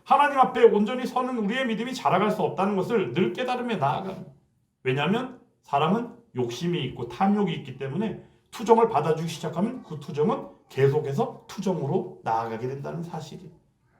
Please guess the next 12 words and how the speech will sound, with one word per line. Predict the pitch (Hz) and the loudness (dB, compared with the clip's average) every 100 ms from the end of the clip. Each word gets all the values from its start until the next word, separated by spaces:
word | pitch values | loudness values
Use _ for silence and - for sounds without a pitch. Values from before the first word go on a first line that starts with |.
| _ _ _ | _ _ _
저는 | - 185 196 | 6 6 8
그래서 | 185 185 170 | 4 6 4
어떤 | 190 175 | 4 4
여지가 | 160 165 175 175 | 4 4 4 4
주어지는 | 170 170 156 156 156 | 4 0 0 -4 0
것에 | 147 139 | -2 -2
대해서 | 135 131 139 160 - - _ - | -2 -2 -4 -6 -8 -16 _ -2
늘 | 143 156 - - - - | 2 2 2 -4 -14 -8
경계합니다. | 120 131 139 98 98 - - - _ _ _ _ _ _ _ _ _ - | -4 0 -2 -2 -10 -18 -20 -20 _ _ _ _ _ _ _ _ _ 4
예수 | 165 190 | 8 10
함께 | 226 220 233 | 10 8 0
교회도 | 180 185 175 185 180 - | 2 2 4 2 0 -2